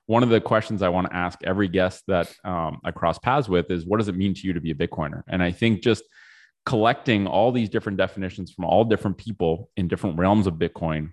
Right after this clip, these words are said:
will give a, will, will zone us into the common threads of what people think of when they say Bitcoiner. Um, and then one last thing I want to mention there is when we write Bitcoin, so you're right, B T C,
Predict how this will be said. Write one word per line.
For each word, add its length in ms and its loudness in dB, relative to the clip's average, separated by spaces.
will 220 2
give 220 2
a, 160 4
will, 200 2
will 360 0
zone 240 2
us 140 -4
into 160 0
the 80 -4
common 340 -2
threads 340 -2
of 100 -10
what 220 -4
people 260 -4
think 240 -6
of 120 -2
when 160 -4
they 120 -6
say 280 -2
Bitcoiner. 460 -2
Um, 460 0
and 100 2
then 140 4
one 160 4
last 200 2
thing 120 0
I 40 0
want 180 0
to 60 -4
mention 340 -4
there 320 -2
is 240 -2
when 160 0
we 80 2
write 320 0
Bitcoin, 580 -4
so 100 0
you're 120 6
right, 260 4
B 160 2
T 180 -2
C, 400 -4